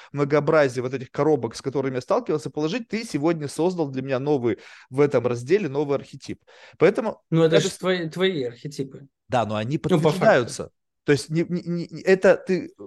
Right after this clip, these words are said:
Speaker 2: Они
Speaker 1: увидел?
Speaker 2: подтверждаются, т-, т-, т-, э, но они подтверждаются только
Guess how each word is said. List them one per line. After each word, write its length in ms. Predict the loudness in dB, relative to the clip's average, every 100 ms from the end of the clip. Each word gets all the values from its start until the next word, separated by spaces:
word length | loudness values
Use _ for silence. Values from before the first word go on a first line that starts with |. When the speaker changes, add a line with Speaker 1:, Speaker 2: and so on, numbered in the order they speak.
| -2
Speaker 2:
Они 220 | 4 4
Speaker 1:
увидел? 160 | 4
Speaker 2:
подтверждаются, 640 | 2 2 2 2 0 -2 -4
т-, 200 | -4 -6
т-, 220 | -8 -8 -6
т-, 100 | -2
э, 680 | 2 4 4 4 2 -2 0
но 100 | 2
они 160 | 4
подтверждаются 680 | 2 0 -6 0 0 0 -4
только 360 | -6 -4 -4 -6